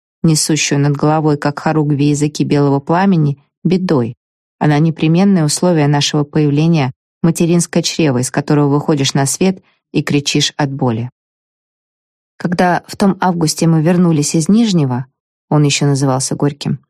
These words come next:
и оказались на даче, где стояли по углам бабушкины букеты, в сумке был кошелек с сезонным проездным, пахло флоксами. Вся наша история была сложена, как песенка с припевом,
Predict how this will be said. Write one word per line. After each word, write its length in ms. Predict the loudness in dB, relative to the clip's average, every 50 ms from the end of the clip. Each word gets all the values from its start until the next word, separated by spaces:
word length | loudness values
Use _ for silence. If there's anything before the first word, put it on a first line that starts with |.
| _ _ _ _ _ _ _
и 60 | -2
оказались 520 | -2 0 -2 -2 0 0 0 0 0 0
на 120 | -2 -2 0
даче, 500 | 0 0 0 -2 -2 -4 -6 -6 -8 -8 -4
где 180 | -4 -2 0 0
стояли 380 | -2 0 0 0 2 2 2 0
по 160 | 0 -2 -2
углам 460 | -2 0 0 0 2 2 0 -2 -4 _
бабушкины 560 | -2 -2 -2 -2 -2 -4 -6 -2 -2 -2 0
букеты, 520 | 0 -2 -6 -2 -2 -2 -2 0 -2 -4 -6 -8 _ _ _ _ _ _
в 60 | -6
сумке 360 | 0 2 2 2 2 0 0
был 140 | -2 -2 -2
кошелек 480 | -2 -4 -4 -2 0 0 0 0 -2
с 40 | -4
сезонным 500 | -4 -4 -2 0 0 2 2 2 0 0
проездным, 600 | 0 0 0 0 0 0 2 2 2 2 0 -2 -6 _ _ _ _ _ _
пахло 360 | -4 -4 -4 -2 -2 -2 -2 -2 -6
флоксами. 640 | -4 -2 0 0 0 -2 -4 -4 -2 -2 -2 -4 -6 -10 _ _ _ _ _ _ _ _ _ _ _
Вся 180 | -2 0 2 2
наша 300 | 4 2 2 0 -2 -2
история 400 | -4 -2 0 0 2 2 0 2
была 380 | 2 2 2 2 2 0 -2 -4
сложена, 680 | -8 -2 0 0 2 2 2 2 0 0 0 -2 -4 -6
как 220 | _ -6 -6 -4 -2
песенка 400 | -2 -2 -2 0 -2 -4 -2 -2
с 80 | -6 -2
припевом, 600 | -2 -2 -2 0 -2 -2 0 0 -2 -2 -4